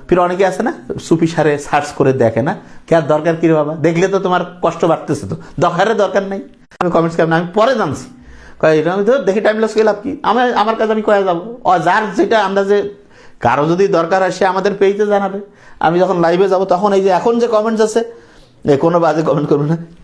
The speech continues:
তো সেটা আমি জবাব দিব। কিন্তু ওই কোথায় আমি ভিডিও দিয়ে দিছি, ওইটার নিচে আন্দাজে কমেন্টস করলে তো আমি জবাব দেওয়ার টাইম নেই আমার, আমার বহু কাজ আছে। তো এই জিনিসটা তোমাকে বুঝতে হবে। তোমার সামনে সেকেন্ড টাইম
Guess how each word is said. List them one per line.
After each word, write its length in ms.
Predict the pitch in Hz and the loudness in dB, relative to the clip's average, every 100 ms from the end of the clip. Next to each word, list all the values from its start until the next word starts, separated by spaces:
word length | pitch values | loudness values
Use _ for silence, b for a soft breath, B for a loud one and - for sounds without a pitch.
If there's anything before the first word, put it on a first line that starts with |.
| - | 0
তো 200 | 180 - | 2 2
সেটা 260 | 196 196 | 2 2
আমি 100 | 226 | 2
জবাব 260 | 202 196 175 | 2 2 0
দিব। 220 | 185 185 | -2 0
কিন্তু 260 | 190 196 208 | 0 2 2
ওই 120 | 202 | 2
কোথায় 380 | 196 175 214 214 | 0 -2 0 2
আমি 100 | 202 | 2
ভিডিও 280 | 180 214 | 2 2
দিয়ে 200 | 214 214 | 2 2
দিছি, 200 | 214 202 | 2 2
ওইটার 300 | 196 175 208 | 0 0 -2
নিচে 200 | 190 190 | -2 0
আন্দাজে 300 | 226 185 196 | 0 2 -2
কমেন্টস 220 | 202 185 180 | 0 -2 -2
করলে 140 | 190 | -2
তো 120 | 190 | 0
আমি 120 | 185 | 0
জবাব 200 | 160 156 | 0 0
দেওয়ার 160 | 156 160 | 2 0
টাইম 200 | 160 123 | 0 -2
নেই 100 | 95 | -4
আমার, 140 | 80 - - B B B | -6 -12 -20 B B B
আমার 160 | 151 156 | 0 2
বহু 180 | 196 | 2
কাজ 200 | 240 127 | 2 0
আছে। 200 | 98 - - B B B | -2 -6 -16 B B B
তো 60 | - | 0
এই 240 | 202 240 | 2 2
জিনিসটা 340 | 240 233 247 254 | 2 0 0 0
তোমাকে 240 | 233 226 | 0 0
বুঝতে 280 | 180 175 165 | 0 0 0
হবে। 120 | 120 | 0
তোমার 240 | 113 170 202 | 0 0 0
সামনে 320 | - 180 202 | -2 0 0
সেকেন্ড 400 | - 156 185 185 | 0 0 0 2
টাইম 160 | 208 | 0